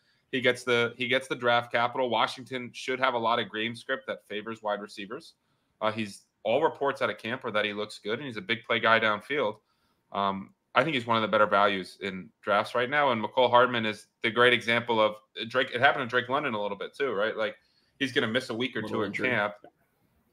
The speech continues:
Speaker 1: And then all of a sudden he's fine. 'Cause yesterday you could have gotten Mecole Hardman in a live draft in round, like,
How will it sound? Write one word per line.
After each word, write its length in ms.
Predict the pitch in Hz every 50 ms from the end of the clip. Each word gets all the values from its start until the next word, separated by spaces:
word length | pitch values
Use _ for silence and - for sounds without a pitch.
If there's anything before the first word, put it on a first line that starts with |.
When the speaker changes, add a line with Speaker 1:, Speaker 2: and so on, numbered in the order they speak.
| _ -
Speaker 1:
And 240 | 110 110 107 104 104
then 240 | 104 104 104 104 98
all 140 | 85 117 117
of 120 | 113 117
a 20 |
sudden 220 | 117 - 120 110 107
he's 220 | 110 104 98 -
fine. 420 | - 135 139 135 117 110 110 113 110
'Cause 280 | 117 107 - - - _ _
yesterday 580 | 113 139 165 175 - 165 139 131 123 120 120 117
you 160 | - 101 117
could 140 | 123 131 123
have 40 | 120
gotten 220 | 117 117 110 107
Mecole 300 | 110 110 - 123 117 110
Hardman 320 | 117 117 117 117 113 113
in 60 | 107 104
a 40 |
live 260 | 104 107 107 110 107 101
draft 280 | 110 104 107 - -
in 80 | 104 104
round, 180 | 104 104 101
like, 140 | 98 95 -